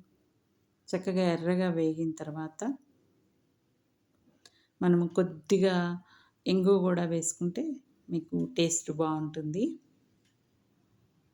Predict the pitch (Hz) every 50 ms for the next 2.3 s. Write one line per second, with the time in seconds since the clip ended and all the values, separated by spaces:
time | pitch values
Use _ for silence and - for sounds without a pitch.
0 | _ _ _ _ _ _ _ _ _ _ _ _ _ _ _ _ _ _ _ _
1 | _ _ _ _ - _ _ - 190 185 196 202 202 196 196 196 190 180 175 170
2 | 170 160 - - 165